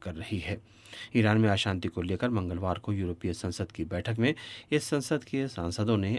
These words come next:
आईआरजीसी को आतंकवादी संगठनों की सूची में शामिल करने, तेहरान के खिलाफ मानवाधिकारों के बारे में प्रतिबंधों को तेज करने और ईरान को जवाबदेह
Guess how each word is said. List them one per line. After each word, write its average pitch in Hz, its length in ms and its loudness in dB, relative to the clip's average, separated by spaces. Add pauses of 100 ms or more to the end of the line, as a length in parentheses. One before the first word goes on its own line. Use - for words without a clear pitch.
आईआरजीसी 90 920 -2
को 113 200 2 (260)
आतंकवादी 117 600 6
संगठनों 104 500 -2
की 101 180 -2
सूची 98 380 -4
में 101 140 4
शामिल 78 320 -4
करने, 107 340 4 (300)
तेहरान 123 300 6
के 131 140 0
खिलाफ 117 440 4
मानवाधिकारों 95 760 0
के 80 140 -6
बारे 101 240 2
में 107 140 0
प्रतिबंधों 107 580 -2
को 107 140 -4
तेज 85 280 -8
करने 113 320 2 (500)
और 120 280 2
ईरान 113 300 2
को 147 220 2
जवाबदेह 101 640 0